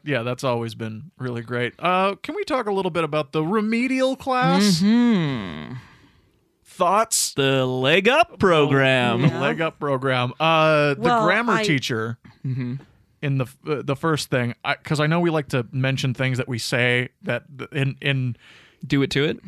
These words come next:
Speaker 1: Yeah.
Speaker 2: Yeah.
Speaker 1: I say that in my regular life pretty much constantly.
Speaker 2: I
Speaker 3: As,
Speaker 2: think, like,
Speaker 3: as do I.
Speaker 2: ninety percent of the time after we watch an episode and we're going to record, you say, "All right, let's do it to it."
Speaker 1: Hey, yep.
Speaker 2: So, <laughs> confirmed. <laughs>
Speaker 1: Yeah. Yeah.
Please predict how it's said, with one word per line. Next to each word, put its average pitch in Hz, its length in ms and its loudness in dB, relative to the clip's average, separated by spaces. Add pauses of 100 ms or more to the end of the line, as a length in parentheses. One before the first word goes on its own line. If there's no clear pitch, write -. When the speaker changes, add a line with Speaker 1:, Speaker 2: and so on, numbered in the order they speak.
(120)
Speaker 1:
Yeah. 143 300 0
Speaker 2:
Yeah. 139 180 0
Speaker 1:
I 151 120 2
say 180 240 0
that 165 300 2 (200)
in 151 160 2
my 143 180 2
regular 139 440 0
life 135 420 0 (380)
pretty 135 180 -2
much 139 200 -4
constantly. 156 680 -4
Speaker 2:
I 285 60 0
Speaker 3:
As, - 40 0
Speaker 2:
think, 262 320 -2
like, 208 180 4
Speaker 3:
as 190 80 -6
do 147 220 4
I. 151 40 4
Speaker 2:
ninety 165 360 4
percent 156 580 0
of 135 140 -2
the 139 100 0
time 131 460 0
after 131 300 -4
we 127 80 -2
watch 123 240 -4
an 127 80 -6
episode 120 680 -6 (680)
and 127 100 -4
we're 120 80 -4
going 123 220 0
to 123 60 -4
record, 127 400 -2
you 139 80 0
say, 127 220 -2
"All 135 80 -2
right, 233 160 -4
let's 127 220 -8
do 127 220 0
it 190 80 -2
to 247 120 0
it." - 160 -4
Speaker 1:
Hey, 135 280 0
yep. 151 280 0 (220)
Speaker 2:
So, 135 300 2 (560)
<laughs> - 580 -20
confirmed. 185 520 0 (120)
<laughs> - 120 -2
Speaker 1:
Yeah. 240 380 4 (600)
Yeah. 156 260 -4